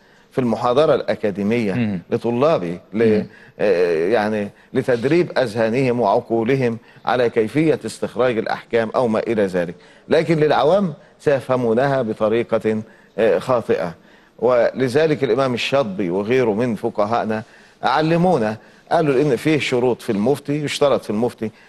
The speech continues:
Speaker 1: أن يكون عالم باللغة العربية، أن يكون عالم حافظ القرآن الكريم، ومش شرط القرآن الكريم كاملا، آه، آه، زي الإمام الغزالي وغيره قالوا يكفي خمسمائة آية اللي فيهم الأحكام الفقهية،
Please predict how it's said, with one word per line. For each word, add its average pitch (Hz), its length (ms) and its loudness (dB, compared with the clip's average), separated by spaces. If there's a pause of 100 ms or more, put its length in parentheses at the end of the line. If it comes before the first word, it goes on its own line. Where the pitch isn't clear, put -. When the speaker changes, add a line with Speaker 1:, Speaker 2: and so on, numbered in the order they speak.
(180)
Speaker 1:
أن 131 60 2
يكون 123 280 2
عالم 117 340 2
باللغة 98 300 0
العربية، 98 520 2 (480)
أن 107 40 2
يكون 123 260 0
عالم 107 560 0
حافظ 113 400 -2
القرآن 107 460 -2
الكريم، 127 540 0 (300)
ومش 151 180 2
شرط 185 300 0
القرآن 123 360 2
الكريم 117 360 0
كاملا، 135 520 0 (400)
آه، 151 160 4
آه، 151 260 4
زي 131 140 2
الإمام 131 260 2
الغزالي 117 400 2
وغيره 135 260 2
قالوا 147 220 2
يكفي 135 200 0
خمسمائة 123 500 -2
آية 127 260 2
اللي 107 120 0
فيهم 123 200 0
الأحكام 120 420 -2
الفقهية، 131 540 -2